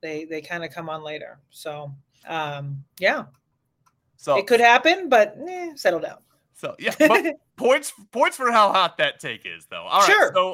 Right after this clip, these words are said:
Speaker 2: uh, so this is one from our producer, Sal, I'm gonna move on to. Uh, I'm gonna say Sam Howell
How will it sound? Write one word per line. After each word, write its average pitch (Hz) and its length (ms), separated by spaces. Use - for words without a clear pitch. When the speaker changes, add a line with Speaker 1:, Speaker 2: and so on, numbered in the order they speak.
Speaker 2:
uh, 170 300
so - 200
this 240 220
is 359 160
one 240 240
from 208 240
our 180 260
producer, 180 480
Sal, 113 540
I'm 127 160
gonna 131 180
move 120 240
on 101 260
to. - 340
Uh, 131 260
I'm 185 180
gonna 370 160
say 240 340
Sam 247 380
Howell 226 540